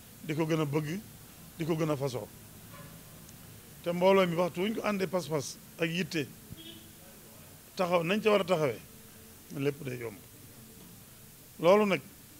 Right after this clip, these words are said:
tey jii rek gisaat naa ko, sama xel dal ci. Mboolem jëwriñ yi ñu daan, yi ñu daan àndal liggéey bi, woote bi xa-,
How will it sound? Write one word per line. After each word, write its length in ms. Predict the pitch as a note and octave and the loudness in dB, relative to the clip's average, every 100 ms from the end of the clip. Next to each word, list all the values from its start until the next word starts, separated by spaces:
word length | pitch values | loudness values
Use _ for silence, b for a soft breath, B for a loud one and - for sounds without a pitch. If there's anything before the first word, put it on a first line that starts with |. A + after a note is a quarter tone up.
| - - | -20 -4
tey 180 | F3+ E3 | 0 0
jii 180 | D#3 D3+ | 2 0
rek 200 | D#3+ E3+ | 0 -4
gisaat 280 | D#3 D#3 D3+ | -2 -2 -2
naa 200 | D3 C3 | -4 -6
ko, 120 | C3 | -6
sama 200 | D3 D3+ | -8 -8
xel 140 | C#3 C3 | -8 -8
dal 160 | A#2+ - | -10 -12
ci. 100 | - - - - - - - - - | -20 -20 -20 -20 -20 -20 -20 -20 -6
Mboolem 320 | D#3 F#3+ G#3+ F3 | 4 6 6 4
jëwriñ 220 | F#3 F3+ | 4 4
yi 60 | |
ñu 60 | E3 | 2
daan, 180 | D#3+ E3 | 0 0
yi 140 | - E3+ | -4 -2
ñu 60 | |
daan 180 | E3 E3 | 0 0
àndal 240 | E3+ D#3 D3+ | 0 -4 -4
liggéey 260 | D3 C#3+ | -2 -2
bi, 80 | A#2 - - - - - - - - - - - - | -4 -12 -20 -20 -20 -20 -20 -20 -20 -20 -20 -18 -12
woote 200 | E3+ E3+ | -8 -6
bi 120 | D#3+ | -6
xa-, 180 | - | -6